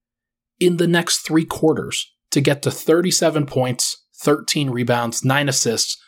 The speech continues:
went fifteen of nineteen from the field, seven of eight from the free throw line, had the two steals and a block. He did have seven turnovers, and we're gonna talk about that in just a little bit here, but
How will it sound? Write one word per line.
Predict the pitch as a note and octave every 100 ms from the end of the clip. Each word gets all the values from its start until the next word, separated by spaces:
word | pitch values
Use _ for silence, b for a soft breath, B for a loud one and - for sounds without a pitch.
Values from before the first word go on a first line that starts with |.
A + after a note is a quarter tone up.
| b b b -
went | B2+
fifteen | - - G3 - - G3
of | E3+ D3
nineteen | C#3+ D3 - D3+ C#3
from | C3+
the | B2+
field, | C#3 B2+ B2+
seven | - D3 D#3
of | C#3+
eight | C3+ C3
from | C3
the | A#2
free | - A#2+
throw | B2+ A#2
line, | A#2 A#2 A#2 _ _ _ _ _ _ -
had | C#3+ D#3+
the | D#3+
two | - D3 C#3+
steals | C3 - C3 B2
and | B2+
a |
block. | G2 A2 A2 G#2 - _ _ _ _ _ _ _ _ _ _
He | - D3
did | G3 F3+
have | F3 -
seven | - D3+ D3
turnovers, | C3 C3+ B2+ A#2+ A#2
and | C3
we're | C3+
gonna | C3+ A#2+
talk | B2 A#2+
about | A#2 G#2+
that | A#2+ A2+
in | A2+
just | A2+ -
a | A2
little | G#2+ G#2+
bit | G2+
here, | A2 G#2
but | G2 G#2+ -